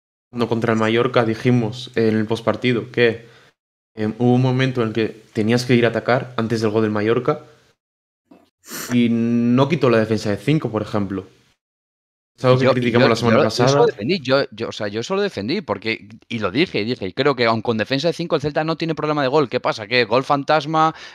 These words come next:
Speaker 2: eh, y, y tuvimos otras dos ocasiones
Speaker 1: Sí, p-,
Speaker 2: muy,
Speaker 1: pero es
Speaker 2: muy
Speaker 1: otra
Speaker 2: clama-,
Speaker 1: muestra
Speaker 2: muy
Speaker 1: más de
Speaker 2: claras.
Speaker 1: inmovilismo, de, de,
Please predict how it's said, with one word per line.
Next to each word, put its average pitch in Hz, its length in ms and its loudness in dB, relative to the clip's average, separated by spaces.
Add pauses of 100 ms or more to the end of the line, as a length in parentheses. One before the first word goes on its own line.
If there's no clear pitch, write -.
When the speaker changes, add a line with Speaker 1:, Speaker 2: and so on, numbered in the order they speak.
Speaker 2:
eh, 120 520 2
y, 113 680 -4
y 107 60 -8
tuvimos 120 440 -4
otras 113 300 -4
dos 131 100 -2
ocasiones 139 520 0
Speaker 1:
Sí, - 60 -12
p-, - 280 -14
Speaker 2:
muy, 131 80 -2
Speaker 1:
pero 160 160 6
es 160 60 2
Speaker 2:
muy 160 80 2
Speaker 1:
otra 147 80 6
Speaker 2:
clama-, 143 120 6
Speaker 1:
muestra - 220 4
Speaker 2:
muy 123 80 6
Speaker 1:
más 135 80 4
de - 60 4
Speaker 2:
claras. 147 100 2
Speaker 1:
inmovilismo, 120 640 0 (120)
de, 113 480 -2
de, 113 380 -4